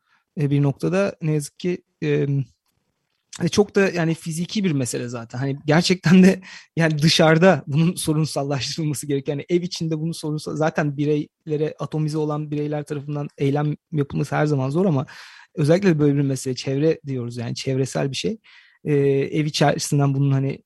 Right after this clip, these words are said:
e, buna dair bir farkındalık geliştirmesi zaten çok zor. Ee, böyle bir, e, şey oldu,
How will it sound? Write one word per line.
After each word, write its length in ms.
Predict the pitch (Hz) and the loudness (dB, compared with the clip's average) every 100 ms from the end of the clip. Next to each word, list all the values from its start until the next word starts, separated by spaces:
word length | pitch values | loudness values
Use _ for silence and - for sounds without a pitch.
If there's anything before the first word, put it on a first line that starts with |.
| 135 | -8
e, 60 | 131 131 131 135 - | -4 -2 -2 -4 -2
buna 140 | 139 139 | 0 2
dair 200 | 139 135 | 2 -2
bir 80 | |
farkındalık 500 | 131 139 127 139 135 | -4 -4 -2 -4 -6
geliştirmesi 420 | 139 135 - 135 143 | -6 -8 -4 -6 -2
zaten 300 | 135 131 131 | -2 -2 -4
çok 220 | 127 127 | -4 -6
zor. 160 | 165 - _ - - - _ - | -6 -8 _ -20 -20 -20 _ 2
Ee, 300 | 147 143 143 139 180 175 147 | 6 6 4 2 -2 0 4
böyle 280 | 180 214 202 | 6 8 6
bir, 280 | 208 208 - | 2 0 -6
e, 760 | 170 165 180 185 73 - - | -2 0 -2 -4 -6 -8 -10
şey 220 | - 202 185 | -4 0 2
oldu, 400 | 180 143 147 | 2 -2 -6